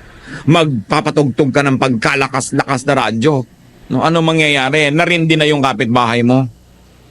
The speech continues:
Magpa-party kayo dahil debut ng anak mo.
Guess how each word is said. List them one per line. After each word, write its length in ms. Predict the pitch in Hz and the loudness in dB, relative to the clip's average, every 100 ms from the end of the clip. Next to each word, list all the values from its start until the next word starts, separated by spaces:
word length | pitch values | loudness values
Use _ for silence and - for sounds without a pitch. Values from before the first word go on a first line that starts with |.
| - - 156 | -20 -4 0
Magpa-party 720 | 196 175 180 175 170 156 160 | 0 0 -2 0 0 0 0
kayo 240 | 160 180 | 2 2
dahil 240 | 165 156 151 | 2 2 2
debut 320 | 160 156 160 | 2 2 2
ng 160 | 151 135 | 2 0
anak 240 | 143 - 147 | -2 -2 0
mo. 320 | 151 151 | 2 2